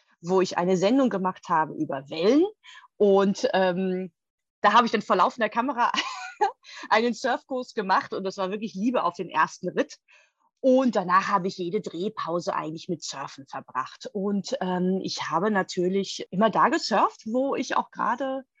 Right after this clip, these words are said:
gedreht habe oder wo ich beruflich unterwegs war. Und, ähm, dann kam ich an immer abgelegenere Orte. Und je weiter ich gepaddelt bin, desto weniger Frauen habe ich im Wasser gesehen.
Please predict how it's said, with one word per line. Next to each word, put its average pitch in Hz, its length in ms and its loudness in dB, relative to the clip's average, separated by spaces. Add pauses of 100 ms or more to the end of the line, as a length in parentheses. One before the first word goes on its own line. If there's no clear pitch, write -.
(200)
gedreht 381 360 0
habe 175 140 0
oder 190 240 2
wo 220 80 2
ich 226 100 -4
beruflich 302 340 0
unterwegs 180 400 0
war. 175 140 2
Und, 196 280 -4
ähm, 220 300 2 (300)
dann 208 140 0
kam 247 260 2
ich - 140 0
an 240 140 2
immer 320 340 4
abgelegenere 247 1000 -4
Orte. 185 540 -4
Und 165 160 -6
je 175 160 0
weiter 254 380 2
ich - 140 -4
gepaddelt 285 520 -6
bin, 233 280 -2 (380)
desto 208 320 -2
weniger 285 380 4
Frauen 220 540 2
habe 156 160 -2
ich 151 100 -8
im 147 140 -8
Wasser 147 320 -10
gesehen. 143 500 -6